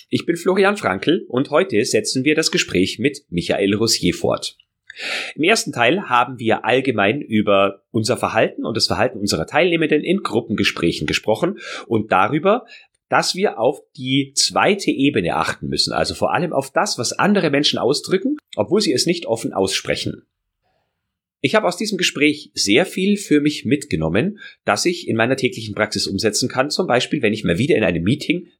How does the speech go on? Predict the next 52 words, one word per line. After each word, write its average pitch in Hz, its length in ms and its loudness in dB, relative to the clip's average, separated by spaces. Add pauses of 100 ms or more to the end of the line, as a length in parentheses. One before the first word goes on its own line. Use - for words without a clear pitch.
bin, 156 240 2
in 104 200 -2
dem 110 180 2
ich 101 220 -4
persönlich 135 440 0
nicht 131 160 -2
so 131 100 0
viel 104 180 0
sagen 101 340 0
kann, 190 280 -2 (360)
da 156 300 2
werde 123 240 2
ich - 240 -12
ganz 113 260 0
besonders 87 420 -2
darauf 87 300 -2
achten, 151 480 -2 (300)
was 107 420 0
andere 143 380 0
Menschen 117 360 0
mit 110 160 -2
ihrer 71 160 -4
Körpersprache, 117 720 -2
mit 117 140 -10
ihrem 87 120 -8
Gesichtsausdruck 131 680 -2
und 202 120 2
so 131 120 -2
weiter 113 420 2 (160)
ausdrücken, 147 580 0
obwohl 127 360 0
sie 135 100 0
es - 160 2
nicht 127 220 -2
offen 101 240 -2
sagen. 80 400 0 (640)
Und 113 260 0
vielleicht 165 300 0
gibt's - 160 -2
den 147 100 0
ein 165 220 0
oder 160 140 2
anderen 160 320 0
Punkt, 123 280 -2
an 107 100 0
dem 104 140 2
ich 98 120 -2
hier 170 260 0
auch 127 240 0
korrigierend 120 720 -2
und, 104 340 -2
naja, 117 400 0